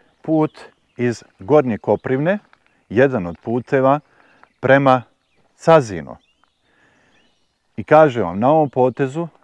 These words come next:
dešavalo se da vozači naiđu na stablo preko puta. Ko to radi? I zbog čega? Šta mu je cilj? Jel uživa u svemu tome?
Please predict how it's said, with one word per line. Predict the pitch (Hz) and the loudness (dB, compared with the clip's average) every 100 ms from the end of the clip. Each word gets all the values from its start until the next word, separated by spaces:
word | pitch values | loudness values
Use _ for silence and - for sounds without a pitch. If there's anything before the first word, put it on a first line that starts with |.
| - | -16
dešavalo | - 120 - 120 131 127 120 | -8 -6 0 2 2 0 -4
se | - 123 117 _ _ _ _ _ - | -6 -8 -8 _ _ _ _ _ -16
da | 87 101 98 90 - _ _ _ _ - | -4 0 0 -2 -8 _ _ _ _ -12
vozači | 98 92 117 131 123 - 120 - _ | -10 0 2 2 0 -8 -10 -10 _
naiđu | 92 101 120 120 98 117 110 - - | -8 -4 -2 -4 -4 -6 -6 -8 -12
na | 101 | -10
stablo | 101 - 123 117 120 107 | -10 -2 0 0 -2 -6
preko | - 110 - | -4 -6 -6
puta. | 107 117 110 104 - - _ _ _ _ _ _ | -12 -6 -6 -8 -14 -18 _ _ _ _ _ _
Ko | - 131 | 0 0
to | - 127 | 2 0
radi? | 117 110 85 78 - _ _ _ | 2 0 -2 -12 -20 _ _ _
I | 110 | -10
zbog | 104 110 110 | -6 -6 -6
čega? | - 135 117 92 _ _ _ _ _ _ | -2 -2 -2 -8 _ _ _ _ _ _
Šta | - - 135 | -14 -2 0
mu | 139 | 0
je | 131 | -2
cilj? | 117 - 151 73 - _ _ _ _ _ | -4 -4 -4 -6 -12 _ _ _ _ _
Jel | 90 104 | -6 -2
uživa | 139 131 147 127 117 | -2 -4 -2 0 0
u | 113 | 0
svemu | - 131 113 | -4 -6 -4
tome? | - 131 101 | -2 -2 -2